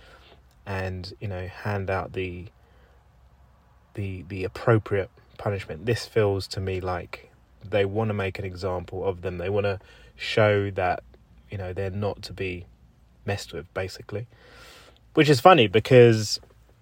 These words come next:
when you look at Chelsea and City over the years and,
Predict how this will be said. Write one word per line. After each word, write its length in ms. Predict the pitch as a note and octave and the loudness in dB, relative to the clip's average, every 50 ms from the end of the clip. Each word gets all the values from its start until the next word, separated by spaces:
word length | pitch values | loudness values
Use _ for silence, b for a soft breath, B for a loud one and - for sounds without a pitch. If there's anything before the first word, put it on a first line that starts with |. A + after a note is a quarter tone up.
| _ _ _ _ _ _ _ _ - | _ _ _ _ _ _ _ _ -2
when 120 | A#2 A2 | 0 0
you 120 | A2 A2 | 2 4
look 200 | A2 A2 A2 - | 4 4 2 2
at 220 | G#2+ G#2 G2+ - - | 0 -2 -2 -2 -4
Chelsea 680 | - - D#3+ D#3+ D#3 D3 - - C#3+ C3+ C3 B2+ B2 A2 | 0 4 6 6 6 4 2 0 -2 0 0 0 0 0
and 200 | - - G#2 F#2+ | -2 -4 -6 -6
City 640 | - - B2+ A#2 - - A2+ A2 G#2+ G#2 G2+ A2+ A#2 - | -6 -4 -6 -6 -4 -6 -6 -4 -4 -6 -8 -10 -12 -10
over 240 | G#2+ G#2 G2+ F#2+ G2 | -6 -6 -6 -4 -6
the 100 | G2+ G2 | -6 -4
years 420 | G2+ G2+ G2 G2+ G2+ G2 F#2+ - | -2 0 0 0 0 -2 -4 -6
and, 320 | F2 F2 F2+ F2 F2 F2 | -10 -12 -10 -12 -12 -14